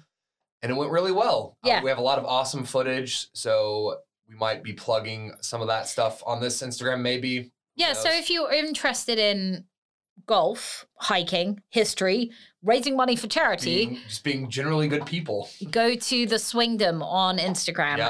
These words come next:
Speaker 1: or
Speaker 2: and
Speaker 1: the
Speaker 2: have a look.
Speaker 1: swingdom podcast dot com. They both have links to the U K Virgin Money Giving page, which will be up until,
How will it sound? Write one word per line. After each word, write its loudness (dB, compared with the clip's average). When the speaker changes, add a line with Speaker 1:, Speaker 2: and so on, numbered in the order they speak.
Speaker 1:
or 0
Speaker 2:
and 0
Speaker 1:
the -4
Speaker 2:
have 0
a 4
look. 2
Speaker 1:
swingdom -8
podcast -2
dot 0
com. -2
They 0
both 0
have -4
links -10
to -12
the -12
U -10
K -2
Virgin -8
Money -8
Giving -4
page, -2
which -10
will 2
be -2
up 0
until, -2